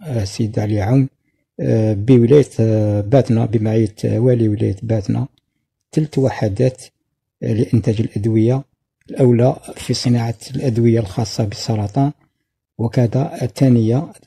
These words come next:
آه، تتعلق بمشروع إنجاز مصنع شرائح لقياس نسبة السكر، والوحدة الثالثة،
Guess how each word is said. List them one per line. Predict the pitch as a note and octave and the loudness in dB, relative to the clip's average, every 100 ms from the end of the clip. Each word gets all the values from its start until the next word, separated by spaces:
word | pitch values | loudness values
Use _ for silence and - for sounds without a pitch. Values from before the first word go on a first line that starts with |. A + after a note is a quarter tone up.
| - | -6
آه، | A2+ A2 | -4 -6
تتعلق | - G#2 A2+ A2 A#2 - | -8 -8 -4 -4 -6 -6
بمشروع | A#2+ A2+ A2 - A#2+ B2+ | -2 -2 -2 -2 -2 0
إنجاز | C#3+ G#2 A#2 A#2 - | 0 0 0 -2 -2
مصنع | A2 - A#2+ A#2+ _ _ _ | -4 -2 -4 -4 _ _ _
شرائح | - - B2 A#2 C#3 C#3+ - - | -14 -2 2 4 4 2 0 -2
لقياس | G#2+ G#2+ A2 A2+ B2 A#2 - | -6 -4 0 2 2 0 -2
نسبة | A2 A2 G#2 - | 0 0 -2 -6
السكر، | - - E3 - - _ _ _ _ _ _ _ - | -8 -8 -6 -6 -8 _ _ _ _ _ _ _ -2
والوحدة | B2+ D3 E3 - - F#3+ B2+ B2 A#2+ A#2 B2 - A#2 | 4 6 4 -4 -8 -4 0 2 2 2 0 -2 -4
الثالثة، | A2 D#3 C#3 A#2+ - C3 | 0 2 4 4 2 -2